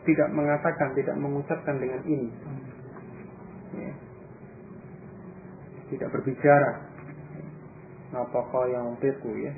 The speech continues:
berbicara atau mengucapkan dengan ini, dengan al-qadiyyu. Li'anna dhammata tuqaddaru 'alal ya'i taqdiran. Karena dhammah itu ditakdirkan pada huruf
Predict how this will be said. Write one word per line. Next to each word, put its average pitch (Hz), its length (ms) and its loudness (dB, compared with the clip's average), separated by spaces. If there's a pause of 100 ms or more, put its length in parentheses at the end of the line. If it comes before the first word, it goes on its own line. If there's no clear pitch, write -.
berbicara 131 640 0 (560)
atau - 160 -4
mengucapkan 123 640 0 (1120)
dengan 127 320 2
ini, 147 320 6 (240)
dengan 127 240 -2
al-qadiyyu. 131 720 6 (720)
Li'anna 165 400 6
dhammata 160 800 8
tuqaddaru 151 720 6
'alal 131 320 2
ya'i 131 480 4 (320)
taqdiran. 123 640 0 (720)
Karena 123 320 4
dhammah 123 440 6 (600)
itu 139 240 2
ditakdirkan 131 1040 4
pada 123 240 2
huruf 131 240 4